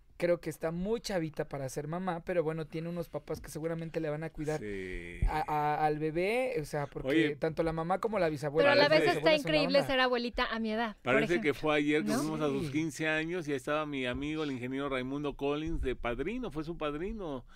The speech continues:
Speaker 2: precisamente de la de
Speaker 1: Sí,
Speaker 2: quince
Speaker 1: Raimundo
Speaker 2: años, ¿te
Speaker 1: Collins,
Speaker 2: acuerdas?
Speaker 1: sí.
Speaker 2: Ahí estuvo el ingeniero, que ahora
Speaker 1: Tipazo.
Speaker 2: está en, en el invi, de director del invi, estuvo él de,
Speaker 3: Qué
Speaker 2: de,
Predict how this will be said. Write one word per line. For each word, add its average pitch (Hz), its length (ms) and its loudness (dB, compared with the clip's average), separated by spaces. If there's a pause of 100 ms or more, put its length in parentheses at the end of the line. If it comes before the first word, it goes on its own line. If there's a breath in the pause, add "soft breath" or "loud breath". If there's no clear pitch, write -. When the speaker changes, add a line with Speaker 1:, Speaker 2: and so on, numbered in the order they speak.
(200 soft breath)
Speaker 2:
precisamente 139 640 0
de 131 140 2
la 123 60 2
de 123 60 2
Speaker 1:
Sí, 131 60 -4
Speaker 2:
quince 147 220 0
Speaker 1:
Raimundo 151 100 2 (120)
Speaker 2:
años, 156 80 -4
¿te 131 100 -2
Speaker 1:
Collins, 156 220 -2
Speaker 2:
acuerdas? 131 200 -4
Speaker 1:
sí. - 120 -12
Speaker 2:
Ahí 117 200 -4
estuvo 127 500 -4
el 107 120 -8
ingeniero, 120 500 -6
que 147 160 -4
ahora 135 220 2
Speaker 1:
Tipazo. 135 160 -2
Speaker 2:
está 131 40 0
en, 127 180 -6 (420 soft breath)
en 110 180 -6
el 127 140 -2
invi, 143 400 -4
de 110 160 -6
director 107 420 -4
del 135 160 -2
invi, 131 320 -6
estuvo 110 460 -6
él 110 240 -4
de, 95 360 -8
Speaker 3:
Qué 214 100 -6
Speaker 2:
de, 170 100 -8